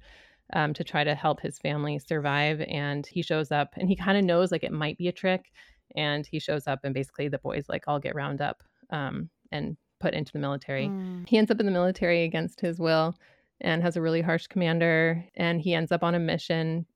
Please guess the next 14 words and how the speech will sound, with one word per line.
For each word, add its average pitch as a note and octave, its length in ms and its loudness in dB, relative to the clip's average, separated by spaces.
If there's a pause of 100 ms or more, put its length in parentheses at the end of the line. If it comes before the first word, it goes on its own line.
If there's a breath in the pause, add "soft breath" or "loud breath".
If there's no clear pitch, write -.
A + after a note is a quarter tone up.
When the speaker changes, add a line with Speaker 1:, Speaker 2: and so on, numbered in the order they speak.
(320)
Speaker 1:
going D#3+ 360 0
into E3 840 0 (220)
Thailand E3 600 0 (180)
where D#3+ 360 0
these D#3 480 -2
native F3 280 0
peoples D#3+ 380 -2
ha-, D#3 300 -2
are D#3 200 0
living E3+ 340 4
in D#3 80 0
a D#3 60 -2
refugee D3 400 -4
camp. - 260 -8